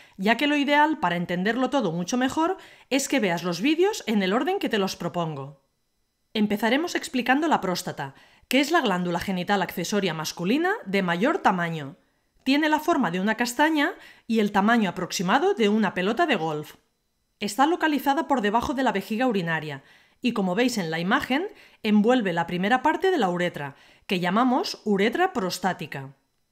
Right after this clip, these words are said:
Por el interior de la próstata también discurren los conductos eyaculadores.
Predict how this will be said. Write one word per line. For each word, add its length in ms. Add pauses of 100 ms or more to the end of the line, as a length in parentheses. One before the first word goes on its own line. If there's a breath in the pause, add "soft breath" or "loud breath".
(160)
Por 160
el 100
interior 420
de 80
la 120
próstata 540 (320 loud breath)
también 380
discurren 500
los 160
conductos 640
eyaculadores. 1040